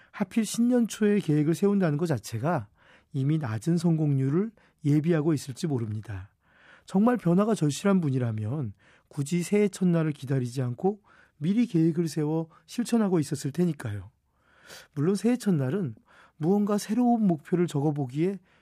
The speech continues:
좋은 느낌을 주는 것도 사실입니다. 그러나 많은 분들은 그저 습관적으로 새해 첫날 계획을 세우고 또 습관적으로 계획을 지키는 데 실패합니다. 계획 세우는 게 그저 습관인 셈이죠. 게다가 적지 않은 분들은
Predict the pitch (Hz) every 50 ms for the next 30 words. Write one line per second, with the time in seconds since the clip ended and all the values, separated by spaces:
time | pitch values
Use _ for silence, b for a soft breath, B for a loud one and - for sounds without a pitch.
0 | b b - - 175 226 254 247 226 196 - - 190 180 185 143 139 135 139 135
1 | 135 131 - 151 160 185 180 - 185 170 131 113 104 98 107 98 92 - _ _
2 | b b b b b b b b b b b - - 131 135 165 180 156 107 -
3 | 104 127 165 180 160 139 117 - 113 156 202 185 117 - b b b b b b
4 | b b - 135 175 180 - - _ - - 233 233 226 208 208 190 175 180 180
5 | 185 185 185 202 202 202 190 - 185 180 175 170 160 143 - 139 135 139 127 139
6 | 131 - 135 131 127 127 165 226 262 _ b b b b b b b b - 226
7 | - - _ - 269 262 254 240 226 226 190 202 208 220 214 - - 139 143 156
8 | 160 156 175 170 165 - - - - - 147 143 143 143 156 147 - 208 - -
9 | 220 175 123 107 104 104 107 92 92 _ _ _ _ b b b b b b b
10 | b b - - 156 180 226 220 - - 226 220 214 196 185 175 202 165 156 156
11 | 175 - - - - 220 220 220 208 208 214 202 180 120 - - 101 95 92 _
12 | _ _ _ _ _ _ b b b b b b b b b b b b - 185
13 | 185 214 214 233 - 170 156 - - 208 196 185 180 170 147 127 123 117 147 185
14 | 220 180 113